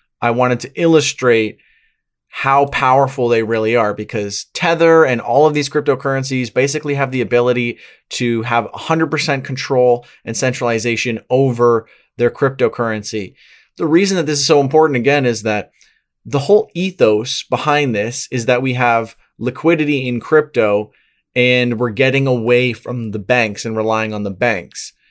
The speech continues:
These really just create an extension of the banks where they can still do all of the sketchy stuff. They can blacklist your address. They can freeze your stuff. They can destroy your amounts. They can revert transactions.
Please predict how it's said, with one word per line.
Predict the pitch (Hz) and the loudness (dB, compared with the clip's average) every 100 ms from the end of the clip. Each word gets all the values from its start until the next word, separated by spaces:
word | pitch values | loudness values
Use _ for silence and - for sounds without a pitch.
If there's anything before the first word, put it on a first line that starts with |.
| _ _ _ | _ _ _
These | 139 214 196 151 135 170 | 0 2 2 0 -6 -6
really | 139 185 202 175 | 2 6 6 4
just | 139 139 | 2 -4
create | - 143 139 | 0 2 2
an | 131 | -2
extension | 123 - - 160 180 - 135 | -2 -4 0 0 2 -2 -2
of | 117 113 | 0 -2
the | |
banks | 104 110 110 120 123 | -2 -2 -4 -6 -2
where | 117 | 0
they | 120 | 0
can | 113 123 113 104 _ _ _ _ | -2 -6 -8 -10 _ _ _ _
still | - - 127 139 147 151 | -8 -2 2 6 6 6
do | 131 117 143 | 2 2 4
all | 139 139 143 | 6 6 4
of | 127 | 2
the | 131 | -4
sketchy | - 143 139 131 | 0 -2 -2 -4
stuff. | - 143 135 | 4 4 4
They | 131 | 2
can | 117 123 110 | 0 -2 0
blacklist | 120 123 127 127 - | 2 2 -2 -4 -2
your | 120 | 0
address. | 117 120 123 117 | 2 0 -2 -2
They | 117 113 | -4 -4
can | 107 | -6
freeze | 101 127 123 110 | -6 -4 -4 -4
your | 117 | -6
stuff. | - 123 117 - | -4 0 0 0
They | 113 | -2
can | 107 113 101 _ _ | -2 -4 -6 _ _
destroy | 110 - 123 123 131 | -6 -4 2 4 4
your | 131 127 127 123 - | 4 2 2 0 -2
amounts. | 123 120 123 123 - | -2 0 0 -2 -2
They | 113 | -2
can | 120 110 | -2 -6
revert | 104 110 127 127 | -2 0 0 0
transactions. | 127 117 113 113 117 - 123 120 | -4 -4 -2 -2 -2 -4 -6 -8